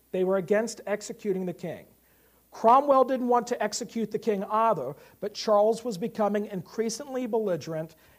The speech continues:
and was temper tantruming, tam-, temper tantruming his way onto the chopping block. He was refusing to sign laws that passed through Parliament and was generally a loose cannon. Now, right now, Elizabeth the Second,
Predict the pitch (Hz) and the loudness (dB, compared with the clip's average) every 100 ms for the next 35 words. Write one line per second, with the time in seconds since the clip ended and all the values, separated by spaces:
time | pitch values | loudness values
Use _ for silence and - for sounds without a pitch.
0 | - 185 185 170 - 240 240 240 226 214 | -10 -4 -4 -4 -2 -2 0 -2 -2 -4
1 | 208 208 202 208 214 - - 233 254 - | -4 -6 -4 -6 -10 -14 -6 -6 -6 -8
2 | - 247 277 277 - 294 269 - 180 139 | -2 -2 -2 -10 -12 -10 -10 -6 -6 -6
3 | 135 202 - _ - 165 160 214 220 226 | -10 -12 -16 _ -8 -6 2 4 6 4
4 | 220 202 202 196 190 233 220 220 165 160 | 0 -6 -6 -10 -2 2 2 2 -2 -2
5 | 87 - - _ _ _ _ _ _ _ | -4 -8 -20 _ _ _ _ _ _ _
6 | 196 202 170 165 196 220 254 240 233 247 | 0 0 0 -4 2 2 2 0 0 2
7 | 226 220 202 214 226 226 226 - 208 220 | 2 4 6 8 8 4 -6 -4 0 0
8 | 214 226 208 - 233 202 175 226 - _ | 0 -6 -6 4 6 6 0 -6 -8 _
9 | _ - 190 202 147 123 220 226 233 240 | _ -10 -2 -2 -2 2 4 6 4 0
10 | - 190 185 180 - - 233 220 131 - | -2 -2 -2 -4 -8 -4 0 0 -2 -14
11 | _ _ - 226 214 202 208 196 233 254 | _ _ -6 0 2 2 0 2 4 4
12 | 208 240 175 190 190 214 196 214 214 - | 2 0 0 -2 0 -2 -2 -8 -8 -8
13 | - 220 175 | -2 -2 -2